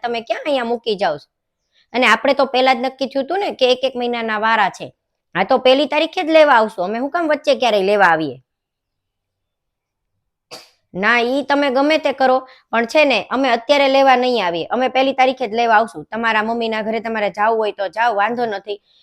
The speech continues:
પણ તમારે બાને ન્યા રાખવા પડશે. ગઈ વખતે મારે જાવું તું મારા મમ્મીના ઘરે, તો મેં કીધું તું કે બાને ન્યા હું મૂકી જાઉં, ત્યારે તમે શું કીધું તું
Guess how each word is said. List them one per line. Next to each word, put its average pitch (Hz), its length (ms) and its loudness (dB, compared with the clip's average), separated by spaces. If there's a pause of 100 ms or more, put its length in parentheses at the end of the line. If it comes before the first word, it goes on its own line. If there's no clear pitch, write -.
(180)
પણ 214 300 2
તમારે 226 340 0
બાને 233 300 2
ન્યા 220 160 -2
રાખવા 220 340 2
પડશે. 175 300 -14 (160)
ગઈ 247 160 6
વખતે 269 260 2
મારે 240 320 2
જાવું 277 280 4
તું 277 120 0
મારા 233 180 0
મમ્મીના 226 400 -4
ઘરે, 202 280 -4 (260)
તો 208 80 0
મેં 254 240 2
કીધું 302 260 0
તું 285 140 -2
કે 240 80 -2
બાને 247 320 2
ન્યા 247 140 -2
હું 247 120 0
મૂકી 277 240 -6
જાઉં, 220 180 0
ત્યારે 233 220 0
તમે 262 220 -2
શું 302 200 -2
કીધું 247 240 -2
તું 226 160 -8